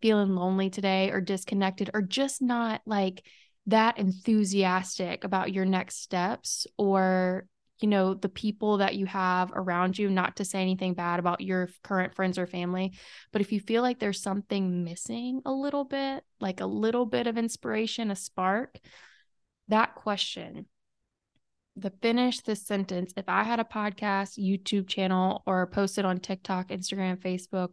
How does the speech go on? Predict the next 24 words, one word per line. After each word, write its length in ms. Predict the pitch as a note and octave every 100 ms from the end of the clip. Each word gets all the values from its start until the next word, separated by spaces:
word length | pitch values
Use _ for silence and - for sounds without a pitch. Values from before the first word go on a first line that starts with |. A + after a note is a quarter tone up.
| -
wherever, 640 | - F#3+ F#3 F3+ F#3 F3+ F3+ - - -
I 160 | - G3
would 200 | G3 G3
post 260 | G3+ F#3+ -
about 340 | F#3+ F3+ -
blank. 460 | F#3 F3 G3 C4 - _ _ _ _ _ _ _ _ _ _ _ _ _
That 240 | G#3 G#3+ G#3+
could 240 | A3 F#3+
be 600 | G#3 G3+ F#3+ F#3 F#3 F#3+ _ _ _ -
a 100 | G3+
really 320 | F#3+ G3+ G3+
good 640 | G3 F#3+ F#3+ F#3+ F#3+ F#3 - _
way 420 | F#3+ F#3 F#3 F#3 F3+
to 100 | F#3
figure 360 | - F#3+ F#3
out 320 | F#3 F3+ F3+ F#3
where 240 | F#3+ F#3+
the 80 | F#3
universe 480 | F3+ F#3 F3+ F3+ F#3+
is 100 | -
trying 260 | G3 F3+
to 80 | F3+
nudge 340 | E3+ E3+ F3
you 380 | A3+ A#3+ B3+ B3+